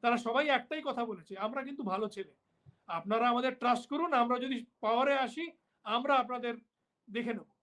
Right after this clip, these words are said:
আমরা আপনাদের ভালোভাবে দেখবো আর কি, মানে আপনাদের সঙ্গে সুসম্পর্ক রাখবো।" ট্রাস্ট ফ্যাক্টরটা শুধু যে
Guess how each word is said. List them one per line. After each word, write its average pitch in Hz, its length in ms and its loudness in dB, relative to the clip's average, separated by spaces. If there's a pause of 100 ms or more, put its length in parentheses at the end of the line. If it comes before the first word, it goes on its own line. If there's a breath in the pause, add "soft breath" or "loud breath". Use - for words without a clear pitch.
(200)
আমরা 240 260 0
আপনাদের 302 260 -4
ভালোভাবে 254 460 4
দেখবো 165 240 -12
আর 160 80 -10
কি, 180 100 -10
মানে 262 220 -6 (360)
আপনাদের 320 360 -2
সঙ্গে 285 260 -8
সুসম্পর্ক 233 540 -2
রাখবো।" - 320 -16 (800)
ট্রাস্ট 262 400 4
ফ্যাক্টরটা 294 640 2
শুধু 285 300 -4
যে 285 120 -2